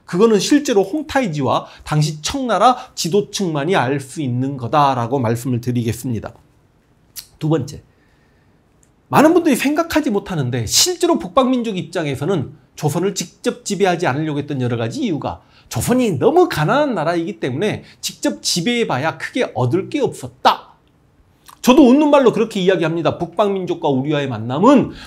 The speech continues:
북방민족이 영웅이 튀어나와서 자신의 부족을 통일하게 되면 많은 군마를 거느리게 되고 그 군마를 먹여 살리기 위해서는 이제 말, 젖이나 이런 것만 가지고는 안 되니까 쌀을 먹여야 되고 그러다 보니까 북방민족의 영웅이 나와서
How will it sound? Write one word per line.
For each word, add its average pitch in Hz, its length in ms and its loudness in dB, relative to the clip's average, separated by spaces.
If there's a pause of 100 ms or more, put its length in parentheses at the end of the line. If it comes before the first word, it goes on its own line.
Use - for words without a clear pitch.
북방민족이 202 840 2
영웅이 220 440 4
튀어나와서 196 480 2
자신의 156 360 -2
부족을 180 380 -2
통일하게 185 400 2
되면 165 300 0
많은 170 300 0
군마를 285 480 2
거느리게 180 440 -2
되고 131 320 -2 (180)
그 247 120 -2
군마를 226 420 4
먹여 190 280 4
살리기 214 320 -4
위해서는 202 280 0
이제 185 120 2
말, 175 360 4
젖이나 202 360 0
이런 190 200 4
것만 214 240 0
가지고는 190 340 0
안 190 140 4
되니까 254 580 6
쌀을 233 360 4
먹여야 220 320 2
되고 147 240 -6 (180)
그러다 269 300 8
보니까 240 340 6
북방민족의 214 720 0
영웅이 202 320 2
나와서 190 440 4